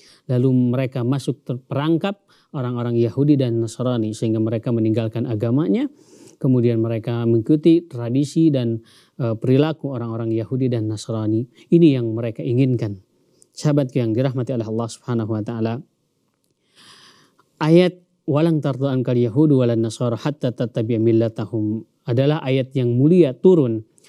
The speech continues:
sebagaimana diisyaratkan oleh sejumlah ahli tafsir setelah periode usaha Nabi Shallallahu Alaihi Wasallam untuk menarik hati orang-orang Yahudi,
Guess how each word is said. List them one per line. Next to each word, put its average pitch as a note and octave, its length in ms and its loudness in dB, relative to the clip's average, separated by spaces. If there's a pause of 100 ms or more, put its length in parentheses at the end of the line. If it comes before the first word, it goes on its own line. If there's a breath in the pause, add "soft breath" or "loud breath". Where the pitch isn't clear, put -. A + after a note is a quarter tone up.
(120 soft breath)
sebagaimana B2+ 480 2
diisyaratkan C3+ 640 -2
oleh A#2 160 -4
sejumlah D#3+ 560 0
ahli B2+ 160 -4
tafsir B2+ 560 2 (480 soft breath)
setelah D#3 400 0 (160)
periode F#3 480 4
usaha E3 480 -2
Nabi E3+ 320 0
Shallallahu C#3+ 560 -4
Alaihi C#3 320 -2
Wasallam F#3 480 0 (240 soft breath)
untuk E3+ 400 4
menarik D#3 480 4
hati - 320 -4
orang-orang C#3+ 560 -4
Yahudi, C3 480 2